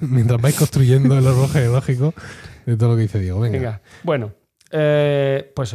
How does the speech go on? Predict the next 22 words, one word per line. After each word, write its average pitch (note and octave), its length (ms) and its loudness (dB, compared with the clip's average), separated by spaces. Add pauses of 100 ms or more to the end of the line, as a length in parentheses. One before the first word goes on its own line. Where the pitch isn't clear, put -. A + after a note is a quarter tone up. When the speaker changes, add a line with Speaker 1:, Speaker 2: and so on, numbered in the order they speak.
Speaker 2:
se C#3+ 260 -6
dice D#3+ 380 -2
que D3 140 -2
fue E3+ 180 0
un E3 100 0
romance, F3+ 680 -2
¿vale? C#3+ 500 -2
Entre B2 340 -6
don, B2 380 -8
de, C3 200 -6
entre C3 220 -8
don B2 140 -4
Ginés B2+ 280 -8
Carrillo, C#3+ 340 -4
que C3+ 60 -2
era A#2+ 80 -2
amigo B2+ 180 -2
del C3+ 100 -2
pueblo, F3 400 -2
y D#3+ 400 -8
Isabel A#2 300 -4
Zamora, - 440 -14